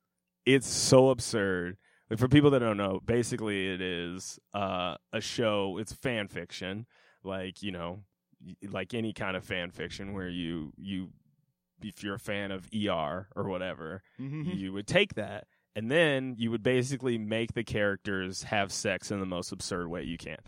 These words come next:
Speaker 2: <laughs>
Speaker 1: Um, <laughs>
Speaker 2: When Sean Patton, uh, one of the times he was on this podcast, he read, uh, the story he did,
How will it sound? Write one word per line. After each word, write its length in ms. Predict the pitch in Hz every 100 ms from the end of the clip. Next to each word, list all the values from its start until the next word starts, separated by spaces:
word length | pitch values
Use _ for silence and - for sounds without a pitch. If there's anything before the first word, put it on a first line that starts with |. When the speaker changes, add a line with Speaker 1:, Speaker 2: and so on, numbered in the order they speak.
| -
Speaker 2:
<laughs> 60 | 110 - _ -
Speaker 1:
Um, 580 | 107 104 98 95 95 - -
<laughs> 460 | - - - 156 -
Speaker 2:
When 160 | 160
Sean 340 | 160 175 170 165
Patton, 420 | 147 156 139 123
uh, 360 | 110 110 110 110
one 160 | 127
of 80 | 139
the 40 |
times 300 | 127 117 107
he 80 | 104
was 160 | 101 101
on 160 | 95
this 160 | 98 107
podcast, 600 | - 92 90 92 85 -
he 260 | 104 98 98
read, 380 | 82 95 92 90
uh, 80 | - 76
the 140 | 92
story 420 | - 101 95 90
he 200 | 85 98
did, 320 | 92 85 82